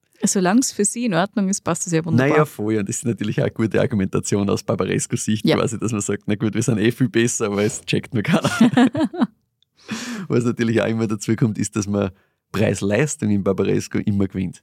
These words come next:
Speaker 1: So ist es.
Speaker 2: Das ist klar, ne? Jetzt sagt er der Wein, dann werden wir noch drüber
Speaker 1: Bin schon
Speaker 2: sprechen.
Speaker 1: sehr gespannt, ja.
Speaker 2: Aber das ist natürlich Fakt, sobald da nicht Barolo draufsteht,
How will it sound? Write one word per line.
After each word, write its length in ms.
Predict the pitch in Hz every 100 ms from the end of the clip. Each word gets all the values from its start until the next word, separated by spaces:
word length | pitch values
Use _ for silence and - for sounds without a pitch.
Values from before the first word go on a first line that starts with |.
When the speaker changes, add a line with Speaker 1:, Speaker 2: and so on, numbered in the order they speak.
| _
Speaker 1:
So 120 | - 170
ist 120 | 151
es. 180 | 135 -
Speaker 2:
Das 180 | 107 131
ist 160 | 120
klar, 240 | 113 107 98
ne? 100 | 101
Jetzt 120 | -
sagt 200 | 104 -
er 60 |
der 180 | 110 107
Wein, 200 | 110 120
dann 320 | 123 131 123 -
werden 140 | 104 98
wir 40 |
noch 100 | 107
drüber 400 | 107 110 107 101 - - -
Speaker 1:
Bin 120 | 214
schon 80 | 214
Speaker 2:
sprechen. 160 | 196 -
Speaker 1:
sehr 140 | 269
gespannt, 480 | 123 151 - 196 233
ja. 180 | - 247 _ _ _ -
Speaker 2:
Aber 500 | 113 107 107 104 101 - _ _ _ _ -
das 180 | 107 127
ist 160 | 120
natürlich 400 | 117 98 104 98
Fakt, 320 | - 104 - -
sobald 420 | 104 104 113 -
da 60 | 110
nicht 300 | 104 123 -
Barolo 340 | 113 117 151
draufsteht, 460 | - 98 101 -